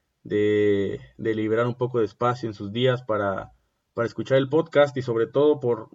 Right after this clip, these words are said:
por compartirlo y por ayudarme demasiado a crecer poco a poco. Yo sé que es el, el, el cuarto capítulo y bueno, espero que no sea nada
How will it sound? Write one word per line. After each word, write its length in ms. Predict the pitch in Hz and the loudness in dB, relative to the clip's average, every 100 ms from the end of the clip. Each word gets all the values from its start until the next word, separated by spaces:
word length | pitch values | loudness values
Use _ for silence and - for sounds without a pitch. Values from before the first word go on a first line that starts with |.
| - | -6
por 300 | 120 110 - | -4 -4 -6
compartirlo 600 | 120 113 117 123 156 151 | -8 -2 -2 0 -2 0
y 20 | |
por 120 | 123 | -2
ayudarme 320 | 113 120 131 | 0 0 -2
demasiado 500 | 123 104 101 123 123 | -4 -6 -6 -2 0
a 60 | 113 | -2
crecer 340 | 107 104 117 | -4 -6 -8
poco 240 | - 120 110 | -6 -6 -6
a 80 | - | -6
poco. 300 | 113 - _ _ _ _ _ _ _ _ - | -10 -10 _ _ _ _ _ _ _ _ -10
Yo 100 | 120 | -6
sé 160 | 131 131 | -4 -4
que 80 | |
es 60 | 127 | -2
el, 160 | 123 123 | -2 -2
el, 160 | 113 101 - | -6 -8 -8
el 300 | 113 110 104 | -6 -6 -4
cuarto 320 | 127 127 131 | -4 -2 -4
capítulo 640 | 110 - 160 160 160 175 | -4 -6 -8 -4 -2 -2
y 40 | 139 | -2
bueno, 380 | 131 127 127 _ _ - | -4 -4 -8 _ _ -18
espero 320 | 104 127 123 | -8 -6 -6
que 100 | 113 | -6
no 140 | 107 113 | -6 -6
sea 140 | 107 | -6
nada 440 | 113 113 104 104 | -4 -4 -4 -8